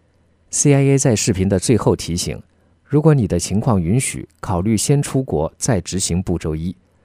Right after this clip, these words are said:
而当你向C I A发送信息时，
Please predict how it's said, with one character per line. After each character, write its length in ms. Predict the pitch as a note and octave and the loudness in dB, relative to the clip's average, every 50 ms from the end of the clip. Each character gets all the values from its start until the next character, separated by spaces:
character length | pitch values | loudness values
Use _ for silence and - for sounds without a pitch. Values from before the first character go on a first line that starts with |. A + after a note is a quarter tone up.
| _ _ _ _ | _ _ _ _
而 180 | - A2+ A#2 B2 | -2 -2 0 0
当 200 | - D3+ D#3 D#3 | 2 2 2 2
你 120 | C3 - | 2 0
向 220 | - - B2 G#2 G2 | 0 0 0 0 0
C 200 | - - B2+ A#2+ | 0 0 0 0
I 80 | A#2 A#2+ | 2 2
A 140 | A#2+ A#2+ | 2 0
发 200 | A#2 - - B2+ | 0 0 0 -2
送 180 | B2 - C#3 G#2+ | -2 0 0 -2
信 200 | F#2 - - G#2 | 0 0 -2 -2
息 240 | F2+ - - B2+ C3+ | -2 -2 -2 -2 -2
时， 320 | B2+ - - - - - | -2 -2 -6 -8 -10 -14